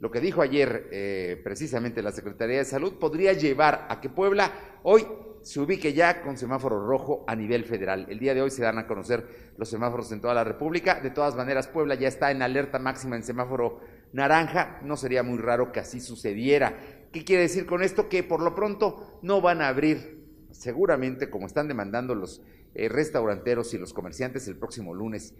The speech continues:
En la Ciudad de México sí lo van a hacer, pero aquí no. Es lo que se está previendo, porque ayer incluso el gobernador hizo precisiones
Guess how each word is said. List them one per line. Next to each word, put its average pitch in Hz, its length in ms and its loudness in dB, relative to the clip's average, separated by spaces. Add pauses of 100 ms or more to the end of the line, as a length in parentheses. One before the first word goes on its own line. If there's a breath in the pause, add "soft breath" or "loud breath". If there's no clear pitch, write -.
(160 loud breath)
En 98 100 -12
la 113 80 -4
Ciudad 156 180 0
de 202 80 4
México 180 240 -4
sí 156 100 -6
lo 156 60 0
van 143 120 2
a - 20 -2
hacer, 165 360 -4
pero 107 200 -2
aquí 220 420 -10
no. 117 500 -6 (440 loud breath)
Es - 380 -18 (180)
lo 95 160 -14
que 98 200 -10
se 110 120 -12
está 123 260 -4
previendo, 123 540 -2
porque 110 220 -8
ayer 117 180 -4
incluso 113 320 -10
el 98 60 -6
gobernador 90 640 -4
hizo 131 260 -6
precisiones 113 680 -6